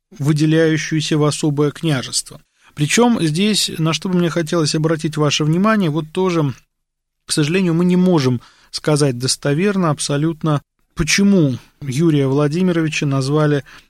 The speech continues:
Юрий Долгие Руки или Юрий Долгорукий. Одни говорят, что у него были просто действительно длинные руки, а другая версия говорит о том, что Юрий Владимирович не чурался территориальных захватов и присоединения силовым путём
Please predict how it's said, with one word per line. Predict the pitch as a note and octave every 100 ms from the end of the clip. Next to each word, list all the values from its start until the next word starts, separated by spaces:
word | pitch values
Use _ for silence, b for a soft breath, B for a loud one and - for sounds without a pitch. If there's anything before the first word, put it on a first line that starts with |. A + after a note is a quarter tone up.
| B
Юрий | D3 D3 E3 D#3 D3+
Долгие | D3+ D3 C#3 D#3+
Руки | F3 F3 - C3+
или | C3
Юрий | C#3 C#3 B2+
Долгорукий. | C3+ C3 D3+ D3 A#2 C3
Одни | C3+ F#3
говорят, | E3+ D#3 C#3+
что | - C#3+
у |
него | C3+ C3
были | B2+
просто | B2+ D#3+ D#3+ D3
действительно | C3 - - B2 C3
длинные | B2+ C3 B2+ C3
руки, | C#3+ G#3 - G#3 b b b b b
а | D3
другая | D3 D#3+ F3+ F3
версия | F#3 D#3+ E3
говорит | D3 D3+ D3+
о | D3
том, | - F#3+
что | - - D3+
Юрий | C3+ E3+ F3+
Владимирович | F3 D#3 C#3+ D#3+ D#3 D#3 - b b b
не | D3+ F#3 G3+
чурался | - G3+ E3+ C#3 - D3+ C3+ D#3 b b b
территориальных | - D#3 D#3 D#3 D3+ C3+ B2+ B2+
захватов | C#3+ C#3 E3 F#3 - G#3 - b b b
и | - D3+ D3
присоединения | E3 D3+ E3+ D#3 D#3+ D#3+ D3 C#3 C3
силовым | C3 - D3 D3 C#3+
путём | B2+ C#3 - C#3+ B2+